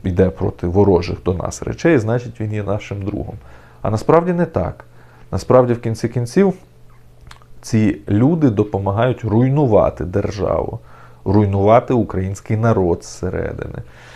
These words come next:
сприяють його деградації, сприяють тому, що наше національне багатство опиняється в ворожих руках.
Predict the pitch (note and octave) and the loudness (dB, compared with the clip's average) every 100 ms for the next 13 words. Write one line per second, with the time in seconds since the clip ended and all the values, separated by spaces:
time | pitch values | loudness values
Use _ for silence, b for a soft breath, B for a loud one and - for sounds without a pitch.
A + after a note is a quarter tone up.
0 | B B - G2+ A2+ B2+ A#2 G#2+ A#2+ A#2+ | B B -2 6 8 8 6 4 6 4
1 | A#2 B2 G#2 F2+ F2 E2 F#2 F#2 - G2 | 4 4 4 2 0 -2 -8 -8 -4 0
2 | A2 A2 - A2+ A2 - G#2 G#2+ G#2 - | 2 2 2 0 0 -4 -2 -2 -2 -2
3 | G#2+ G#2+ G#2+ G#2+ G#2 G#2 F#2+ G2+ B2 - | -4 -4 -2 0 0 0 -2 2 0 0
4 | F#2+ F#2 F#2 G2 A#2 A#2+ F#2+ F#2+ G2 G2 | -2 -2 -4 -2 -2 -4 -4 0 0 0
5 | G2+ - - - - - | -2 -6 -8 -6 -6 -6